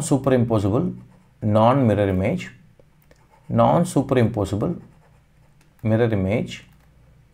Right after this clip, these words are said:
சூப்பர் இம்போசிபிள். நான்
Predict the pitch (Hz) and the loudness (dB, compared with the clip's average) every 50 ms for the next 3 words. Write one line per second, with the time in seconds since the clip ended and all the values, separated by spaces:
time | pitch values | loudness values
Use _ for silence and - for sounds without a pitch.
0 | - - - - 190 185 190 190 151 123 107 87 - 95 87 - 95 95 - - | -20 -6 0 2 2 2 4 4 4 4 2 0 -2 -4 -6 -6 -8 -12 -12 -14
1 | - - _ _ _ _ _ _ _ _ _ _ _ _ _ _ _ _ _ _ | -18 -20 _ _ _ _ _ _ _ _ _ _ _ _ _ _ _ _ _ _
2 | _ _ _ _ _ _ _ - 117 117 135 165 185 | _ _ _ _ _ _ _ 0 2 4 6 6 4